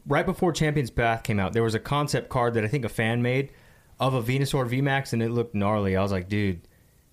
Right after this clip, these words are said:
if that actually came out, I'd be all over that," 'cause Venusaur's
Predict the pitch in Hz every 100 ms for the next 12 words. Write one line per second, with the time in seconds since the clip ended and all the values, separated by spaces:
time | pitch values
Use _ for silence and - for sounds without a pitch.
0 | - 98 123 135 127 127 131 107 - 120
1 | 107 101 110 117 - _ _ _ _ _
2 | _ - 117 135 123 160 113 101 113 110
3 | 175 - 127 120